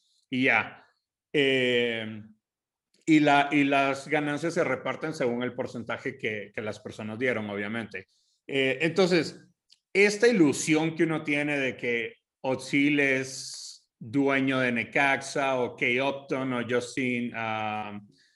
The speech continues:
Verlander, que es el pitcher de los Houston Astros, que, que, que conozco bien, porque es aquí en mi ciudad. Eh,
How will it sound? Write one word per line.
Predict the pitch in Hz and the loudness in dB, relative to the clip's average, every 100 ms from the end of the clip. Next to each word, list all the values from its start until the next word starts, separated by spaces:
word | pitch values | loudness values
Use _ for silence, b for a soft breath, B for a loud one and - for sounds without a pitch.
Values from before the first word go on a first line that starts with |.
| b - | b -4
Verlander, | 139 147 151 147 147 147 151 151 | 0 2 2 2 0 0 -2 -4
que | 131 123 | -4 -4
es | 123 | -2
el | 135 120 113 | -4 -4 -4
pitcher | 139 123 135 127 | -8 -6 -4 -4
de | |
los | 113 107 | -6 -6
Houston | 135 - 127 127 | -8 -8 -6 -6
Astros, | 135 - 156 151 | -6 -6 -6 -6
que, | - 113 110 - | -6 -8 -8 -12
que, | 110 _ | -14 _
que | - 113 | -6 -4
conozco | 120 120 - 120 | -4 -6 -6 -4
bien, | 123 135 | -2 -2
porque | 135 120 | -6 -10
es | - | -8
aquí | 127 127 | -6 -4
en | |
mi | 127 | -4
ciudad. | 117 113 113 143 196 - b b b b b b | -4 -4 -2 -4 -6 -14 b b b b b b
Eh, | - 131 127 123 120 117 117 113 110 | -4 0 2 2 4 2 0 -4 -8